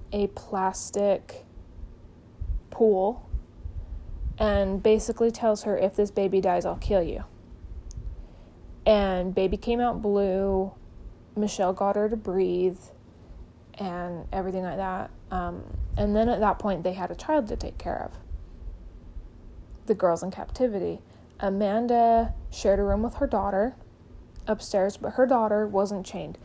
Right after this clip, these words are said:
She was free to come and go if she wanted. She would go places with her dad, with Ariel. She would, she wandered the house freely. She could go into the other girl's room. She could go into her mom's room, but, like, her and her mom shared a room.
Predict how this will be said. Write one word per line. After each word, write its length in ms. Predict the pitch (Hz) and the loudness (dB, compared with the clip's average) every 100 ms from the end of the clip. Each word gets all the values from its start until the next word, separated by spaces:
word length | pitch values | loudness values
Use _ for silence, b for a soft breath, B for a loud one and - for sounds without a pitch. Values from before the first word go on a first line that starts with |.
| B B | B B
She 160 | - | 2
was 120 | 285 - | 2 4
free 200 | 190 190 | 4 4
to 40 | |
come 200 | - 196 | 2 -2
and 100 | 185 | 2
go 120 | 185 | 2
if 80 | 190 | 2
she 120 | - | 0
wanted. 240 | 220 185 170 | -2 -2 -4
She 180 | - | -2
would 160 | 214 220 | -2 2
go 120 | 180 | 0
places 420 | - 202 185 175 | 0 -4 -4 -6
with 140 | - - | -8 -8
her 100 | 185 | -6
dad, 580 | 254 330 330 330 330 - B B B B B - - | -4 -4 -2 -2 -2 -4 B B B B B -12 0
with 220 | 202 - | 0 0
Ariel. 760 | - 294 302 294 294 294 302 294 B B - | 0 2 4 4 4 4 4 0 B B -16
She 360 | - - 220 | -12 -4 -2
would, 340 | 196 190 165 - | 2 2 2 -2
she 160 | - | -4
wandered 380 | 208 180 175 190 | -2 -2 -4 -8
the 60 | 185 | -4
house 280 | 214 226 | -2 -2
freely. 640 | - 330 320 311 311 311 311 | -4 -2 0 0 2 2 0
She 200 | - 202 | -4 -6
could 160 | 175 | -2
go 180 | 190 185 | -2 0
into 140 | 190 | 0
the 120 | 196 247 | 2 2
other 180 | 311 | 2
girl's 320 | 339 339 339 311 | -2 -2 -2 -2
room. 280 | 320 311 | -4 -4
She 200 | 294 - | -6 -8
could 180 | 170 175 | -6 -6
go 140 | - 170 | -4 -6
into 140 | 196 | -6
her 80 | 202 | -4
mom's 340 | 233 339 311 | -2 -4 -4
room, 220 | 302 294 | -4 -4
but, 280 | 285 196 - - | -4 -6 -6 -2
like, 240 | 185 - - | 0 0 0
her 160 | 214 | 2
and 80 | 247 | 2
her 80 | 311 | 4
mom 200 | 311 294 | 2 0
shared 220 | 277 240 | -2 -2
a 60 | 196 | -2
room. 340 | 175 175 185 | -2 -4 -8